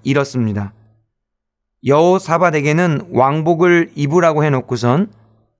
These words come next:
본인은 일반 사병으로 변장한 것이죠. 만약 전쟁에서 이기면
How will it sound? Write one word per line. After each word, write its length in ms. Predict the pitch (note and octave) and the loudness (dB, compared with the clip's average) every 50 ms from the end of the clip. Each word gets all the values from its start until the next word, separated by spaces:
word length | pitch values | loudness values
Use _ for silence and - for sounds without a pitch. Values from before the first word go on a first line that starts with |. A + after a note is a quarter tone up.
| _ _ _ | _ _ _
본인은 560 | - C#3 D3+ D#3+ D#3+ F3+ G3+ F#3 C#3 B2 - - _ _ _ _ - | -2 0 0 2 2 2 2 0 0 -2 -6 -12 _ _ _ _ 0
일반 500 | A#3 A3+ A#3+ A#3 - A#3 A3+ A3+ A3 G#3 | 2 2 4 4 2 2 2 2 0 0
사병으로 800 | G3+ - - G#3+ G3+ A3+ G#3+ G3 E3+ D3 D#3 F#3 A3 G#3+ - _ _ _ _ _ - | -2 -2 -4 -2 0 2 2 2 4 4 4 2 2 0 -4 _ _ _ _ _ -8
변장한 480 | - B2+ B2+ C3 C3 D3 D#3+ F3+ F#3+ | -4 -2 0 0 0 0 0 0 0
것이죠. 400 | D#3+ C#3 - - - - - - - _ _ _ _ _ _ _ _ _ _ _ _ _ _ _ _ _ _ _ _ _ _ _ _ _ _ _ _ _ _ _ _ _ _ _ | 0 -2 -4 -4 -10 -16 -16 -16 -16 _ _ _ _ _ _ _ _ _ _ _ _ _ _ _ _ _ _ _ _ _ _ _ _ _ _ _ _ _ _ _ _ _ _ _
만약 360 | - C3 D3 D#3 F3 G#3+ G#3+ | -2 0 0 2 0 -2 -2
전쟁에서 560 | - C#3 C#3+ D3+ E3 E3+ G3+ G3+ G3 G3+ F#3 A3 | -2 -2 -2 0 0 2 2 4 2 2 2 0
이기면 640 | F#3 D#3+ C#3+ E3+ F3 F#3 A3 A3 E3+ A#2+ A2 - | -2 0 0 2 2 4 2 2 0 -2 -4 -8